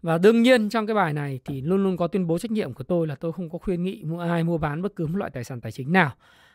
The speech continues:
Và những cái chia sẻ của tôi ở trong video này nó mang tính chất rất là cá nhân và các bạn hãy tham khảo góc nhìn của tôi.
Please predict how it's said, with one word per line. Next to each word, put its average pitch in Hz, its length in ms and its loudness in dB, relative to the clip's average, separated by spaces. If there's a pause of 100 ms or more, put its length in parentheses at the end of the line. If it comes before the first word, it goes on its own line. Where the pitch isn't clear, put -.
Và 156 200 -4
những 165 300 -8
cái 151 220 -6
chia 240 220 2
sẻ 196 260 2
của 139 60 -8
tôi 180 220 0
ở - 140 -8
trong 160 160 -8
video 165 260 -2
này 151 220 0 (280)
nó 143 300 -6
mang 175 280 0
tính 156 240 -8
chất - 220 -10
rất - 180 0
là 160 60 -2
cá 135 220 -12
nhân 190 200 2 (460)
và 143 120 -8
các 175 80 -6
bạn 175 200 -2
hãy 160 120 -8
tham 170 180 -4
khảo 117 260 -4
góc 151 140 -10
nhìn 160 220 -4
của 107 80 -14
tôi. 180 200 4